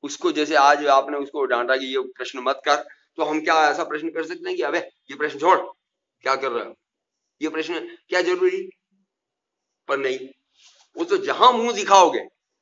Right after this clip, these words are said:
मामी को, मौसी को, गांव के, अ, आदमी को, चाहे पढ़े लिखे आदमी को, "What do you do? What you are doing? क्या कर रहे हो?"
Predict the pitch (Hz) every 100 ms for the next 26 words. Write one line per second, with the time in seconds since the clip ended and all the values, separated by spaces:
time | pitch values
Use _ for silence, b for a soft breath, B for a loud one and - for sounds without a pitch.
0 | _ _ 120 139 151 165 147 151 156 151
1 | 131 131 131 156 151 160 151 135 147 147
2 | 151 147 - 151 139 135 127 135 156 147
3 | 156 147 143 120 - 127 131 135 143 135
4 | 135 - 123 _ _ _ _ _ _ _
5 | _ 139 151 143 123 98 - _ _ _
6 | - 143 139 117 104 101 - _ _ _
7 | _ _ _ _ _ _ _ _ _ _
8 | _ _ _ _ _ _ _ _ _ _
9 | _ _ - 185 202 160 135 123 135 180
10 | 160 165 143 -